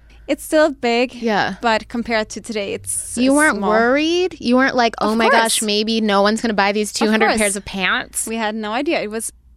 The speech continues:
Speaker 1: the biggest risk, right?
Speaker 2: Right.
Speaker 1: But if we
Speaker 2: And
Speaker 1: didn't
Speaker 2: that's, like,
Speaker 1: try
Speaker 2: all, was that, like, all of your money? Like, you were like, Here, I'm, we are sinking every, we are, like, staying in our friend's guest house. We are working out of a <laughs> garage.
Speaker 1: Yep.
Speaker 2: And we are spending all of our money on
Speaker 1: Yeah.
Speaker 2: two hundred pairs of
Speaker 1: We
Speaker 2: pants.
Speaker 1: put everything into this.
Speaker 2: And,
Speaker 1: Uh,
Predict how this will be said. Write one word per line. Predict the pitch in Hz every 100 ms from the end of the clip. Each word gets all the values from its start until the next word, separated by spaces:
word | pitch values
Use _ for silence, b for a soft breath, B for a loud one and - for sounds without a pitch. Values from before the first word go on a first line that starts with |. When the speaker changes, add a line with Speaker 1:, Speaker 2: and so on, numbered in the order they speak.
| _
Speaker 1:
the | - _
biggest | 269 285 -
risk, | 254 -
right? | 196 220 311 -
Speaker 2:
Right. | 208 185 - -
Speaker 1:
But | 240 226
if | - 233 240
we |
Speaker 2:
And | 214
Speaker 1:
didn't |
Speaker 2:
that's, | 240 254
like, | 254
Speaker 1:
try | 214
Speaker 2:
all, | 214 -
was | 214
that, | 254
like, | 254 254
all | 180 180
of | 180
your |
money? | 170 170
Like, | 170 175
you |
were | 175
like, | 170 170
Here, | - 185 175
I'm, | 175
we | 180 180
are |
sinking | 175 185 175 185
every, | - 170 143
we | 180
are, | 185 180 90
like, | - 175 165 -
staying | - - 180 180
in |
our | 226
friend's | 285 320
guest | 302 226 -
house. | 202 190 190 -
We | 196 190
are | 190
working | 180 180 220
out | 226
of | 254
a |
<laughs> | 262
garage. | 202 208 208 185 180 - B
Speaker 1:
Yep. | 202 208
Speaker 2:
And | 196 196 190
we | 190
are | 190
spending | - 190 185
all | 180
of | 180
our | 175
money | 170
on | 165
Speaker 1:
Yeah. | 190
Speaker 2:
two |
hundred | 175 170
pairs | 165 165
of | 170
Speaker 1:
We |
Speaker 2:
pants. | 202 254 -
Speaker 1:
put | 233
everything | 214 214 220 208
into | 190 -
this. | - 208 -
Speaker 2:
And, | 185 190 190
Speaker 1:
Uh, | 190